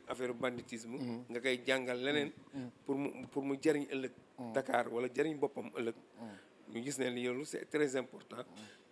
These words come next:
Speaker 1: Te suñu leader muy Mame Mbaye Niang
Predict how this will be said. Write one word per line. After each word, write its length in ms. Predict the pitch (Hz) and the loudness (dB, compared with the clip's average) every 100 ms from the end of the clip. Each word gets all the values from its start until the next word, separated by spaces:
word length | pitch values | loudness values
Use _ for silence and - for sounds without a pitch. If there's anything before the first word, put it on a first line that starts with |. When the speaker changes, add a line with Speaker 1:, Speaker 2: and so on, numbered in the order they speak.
| - | -4
Speaker 1:
Te 520 | 101 135 131 123 120 - - - - - - - - - - - - - - - - | 4 8 8 6 4 0 -18 -20 -20 -20 -20 -20 -20 -20 -20 -20 -20 -20 -20 -14 -6
suñu 480 | 147 - 143 - 285 | 0 2 2 0 2
leader 320 | 151 147 123 - - - - - - - | 6 6 4 0 -20 -20 -20 -20 -20 -14
muy 240 | 117 127 | -6 -4
Mame 220 | 127 127 | 0 -2
Mbaye 200 | 120 113 | 0 -2
Niang 240 | 107 113 | 0 -2